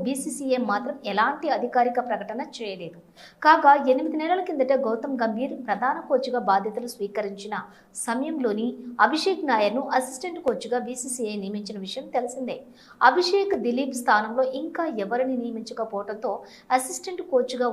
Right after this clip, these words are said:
ఉన్న ర్యాన్ టెన్ డెస్కాట్ ఇప్పుడు వారి యొక్క బాధ్యతలను నిర్వర్తించే అవకాశం ఉంది. సోహమ్ స్థానంలో దక్షిణాఫ్రికాకు చెందిన ఆండ్రియన్ లే రౌక్స్ను తీసుకునే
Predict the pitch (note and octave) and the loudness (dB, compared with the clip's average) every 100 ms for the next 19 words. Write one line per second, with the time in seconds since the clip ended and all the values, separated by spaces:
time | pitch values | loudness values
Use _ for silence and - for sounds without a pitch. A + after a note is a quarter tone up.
0 | G#3 A3 G3+ - F#3 A3 C4 D#4 - C#4+ | 0 0 -2 -2 -4 0 0 -2 -8 -10
1 | C#4 - G#3+ G#3 A3+ A#3+ B3 A3+ A3 G#3 | -10 -8 -8 -4 -2 -2 -4 -12 -14 -8
2 | C4+ E4+ - - A3+ G#3+ G#3+ G#3+ F#3+ C4+ | -10 -10 -16 -6 2 2 2 0 4 4
3 | D4+ E4+ D4 D4 D#4 A3 A3+ - A3+ A3+ | 4 -2 -4 -6 -4 -2 -2 -4 -8 -4
4 | G#3 - A3 C4+ A3 F3 E3+ - - - | -4 -2 -4 -6 -8 -8 -12 -14 -20 -10
5 | - F4+ F#4+ G4 - C#4 C4 B3+ B3+ A3 | 4 6 6 2 2 4 4 6 6 6
6 | G#3 B3 B3+ C4 - B3+ B3+ A#3+ A3+ A3 | 0 -2 -2 -2 -2 -2 -2 -4 -4 -4
7 | A3 A3 - - - G#3+ C4+ D#4 D#4 E4+ | -6 -8 -16 -20 -6 2 4 4 0 0
8 | E4 E4 - - A3 A#3+ C4 B3+ A#3+ F#3+ | -2 -4 -10 -6 2 6 6 4 -4 2
9 | G#3+ B3+ C4 - D4 - C4+ B3+ C4 | 6 6 4 -2 -4 -4 -4 0 2